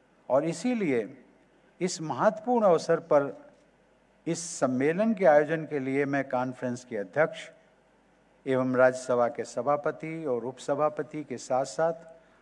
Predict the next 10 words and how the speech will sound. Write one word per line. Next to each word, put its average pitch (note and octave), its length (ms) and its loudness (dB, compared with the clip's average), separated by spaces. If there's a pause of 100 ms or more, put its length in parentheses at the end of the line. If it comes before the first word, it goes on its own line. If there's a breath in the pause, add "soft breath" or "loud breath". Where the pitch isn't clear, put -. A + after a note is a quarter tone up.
(160 soft breath)
आप C3+ 240 0
सभी F3+ 500 0 (480)
प्रिसाइडिंग C3 540 0
ऑफिसर्स A#2 560 -2
को D#3+ 180 -6
भी C#3 140 -8
बहुत-बहुत G#2+ 760 0
बधाई F#2+ 340 -8
देता E2+ 340 -16
हूं। - 100 -16